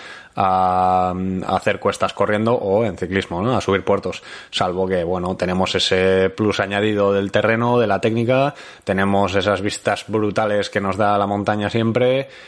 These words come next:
y tenemos otra serie de beneficios que no nos da una bicicleta de montaña o, o que no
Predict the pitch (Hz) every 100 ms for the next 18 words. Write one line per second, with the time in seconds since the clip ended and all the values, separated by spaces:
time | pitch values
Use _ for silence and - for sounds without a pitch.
0 | - - 90 90 92 95 101 98 - 101
1 | 98 98 98 98 104 110 - 92 95 90
2 | 92 95 95 98 95 92 92 90 98 98
3 | 107 98 90 87 90 92 95 92 92 92
4 | 92 95 95 98 95